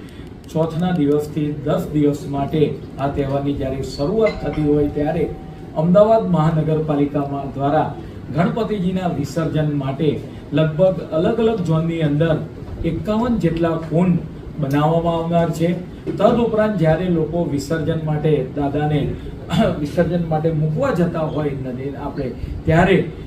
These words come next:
એના માટે સાત સ્ટેજ જેટલા પણ બનાવવામાં આવ્યા છે અલગ અલગ ઝોનની અંદર.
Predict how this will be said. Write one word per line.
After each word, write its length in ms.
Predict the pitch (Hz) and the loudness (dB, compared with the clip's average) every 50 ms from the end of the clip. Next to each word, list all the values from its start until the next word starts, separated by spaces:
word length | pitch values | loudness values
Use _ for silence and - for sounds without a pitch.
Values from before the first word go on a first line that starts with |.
| - - | -6 0
એના 240 | 156 160 175 175 175 | 0 2 4 4 4
માટે 240 | 170 165 160 165 160 | 4 4 4 2 0
સાત 440 | 151 - - - 160 180 - - - | 0 -2 -2 0 0 0 0 0 -2
સ્ટેજ 420 | - - - 165 156 165 160 - | -8 -4 0 2 2 2 2 0
જેટલા 280 | 156 156 151 160 170 170 | 0 0 2 2 2 2
પણ 220 | 165 175 175 170 | 2 2 0 0
બનાવવામાં 580 | 160 156 156 160 160 156 160 165 160 160 160 156 | 0 0 0 0 0 0 0 0 0 0 0 0
આવ્યા 200 | 151 151 156 160 | 0 0 0 0
છે 280 | 156 160 175 180 175 | 0 0 0 -2 0
અલગ 280 | - 151 151 156 151 151 | 0 0 2 2 2 2
અલગ 280 | 156 156 160 151 - | 0 0 0 0 0
ઝોનની 400 | - 147 147 151 156 156 160 156 | -2 -2 -2 0 0 0 0 0
અંદર. 340 | 156 151 151 160 180 190 180 | 0 -2 0 2 2 2 2